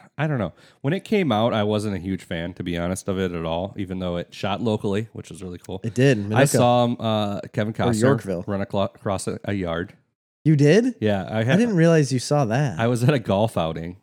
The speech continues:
Speaker 1: in Yorkville, um, and we were driving back that way, and all the stuff was out at that house where they were shooting it.
Speaker 2: Yeah.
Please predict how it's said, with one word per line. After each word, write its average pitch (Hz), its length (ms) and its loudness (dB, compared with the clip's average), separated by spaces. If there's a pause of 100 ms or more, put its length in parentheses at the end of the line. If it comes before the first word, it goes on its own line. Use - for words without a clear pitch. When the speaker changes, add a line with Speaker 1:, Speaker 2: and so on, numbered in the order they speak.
(120)
Speaker 1:
in 90 140 -8
Yorkville, 90 560 -6 (240)
um, 85 460 -8 (420)
and 92 200 -4
we 95 80 -2
were 92 60 -2
driving 92 400 -4
back 90 220 -4
that 87 160 -4
way, 87 240 -4
and 95 160 -8
all 98 300 -2
the 95 140 -4
stuff - 300 -8
was 90 160 -4
out 87 140 -4
at 85 80 -10
that 85 160 -6
house 95 260 -4
where 95 80 -4
they 85 80 -4
were 80 80 -6
shooting 104 300 -6
it. 131 100 -4
Speaker 2:
Yeah. 127 280 2